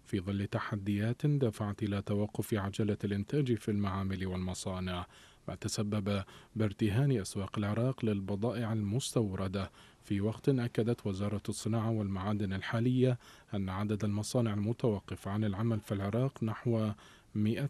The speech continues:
مصنع، وهو ما نفى اتحاد العمال العراقيين متحدثا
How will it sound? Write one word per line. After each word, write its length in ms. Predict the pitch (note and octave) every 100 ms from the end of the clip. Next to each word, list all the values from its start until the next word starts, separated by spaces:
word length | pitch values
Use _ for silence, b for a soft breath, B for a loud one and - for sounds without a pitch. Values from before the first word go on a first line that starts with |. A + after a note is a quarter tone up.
| -
مصنع، 640 | C3+ A#2 - G#2 G2 F#2+ - B B -
وهو 300 | G#2+ G2+ G#2
ما 140 | G2 G2
نفى 320 | G2 - B2
اتحاد 440 | - A#2 A#2 G#2
العمال 480 | G2 G2 G#2 G#2 F#2+
العراقيين 560 | F#2+ F#2+ G2 - A#2 A#2
متحدثا 1040 | G#2 - - A#2 G#2 G#2+ A2+ A2 G#2